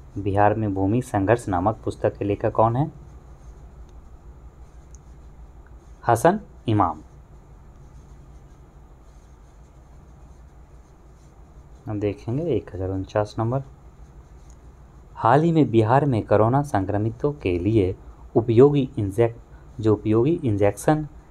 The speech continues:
रेमडेसिविर की कितनी वायल बिहार पहुंची है? तो उस समय जो है, उस समय news है कोरोना समय का,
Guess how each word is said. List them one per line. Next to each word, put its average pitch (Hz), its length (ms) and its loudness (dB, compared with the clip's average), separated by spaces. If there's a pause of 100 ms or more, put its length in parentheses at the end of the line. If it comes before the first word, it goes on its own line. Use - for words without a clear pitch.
(1000)
रेमडेसिविर 123 920 0 (160)
की 101 100 -2
कितनी 156 460 -2 (680)
वायल 107 340 4 (260)
बिहार 107 300 0
पहुंची 143 380 0
है? 87 220 -6 (2250)
तो 101 180 0
उस 101 120 -4
समय 113 320 0
जो 107 220 2
है, 110 120 0
उस 113 160 -2
समय 123 140 -2
news 113 320 0
है 175 160 -2 (340)
कोरोना 101 280 0
समय 107 240 -6
का, 151 200 -6